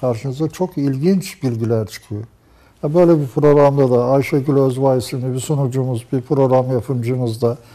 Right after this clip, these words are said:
"Çok biliyorsunuz." deyince biz bir şey falan bildiğimiz yok. Kitap karıştırınca, Ahmet'i Mehmet'i işte falanı dinleyince şaşırıp kalıyorsunuz.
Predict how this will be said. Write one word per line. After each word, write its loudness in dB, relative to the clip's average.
"Çok 0
biliyorsunuz." 0
deyince -2
biz -4
bir -6
şey 2
falan 4
bildiğimiz 0
yok. 2
Kitap 2
karıştırınca, 4
Ahmet'i 4
Mehmet'i 2
işte 0
falanı 2
dinleyince 4
şaşırıp 0
kalıyorsunuz. 4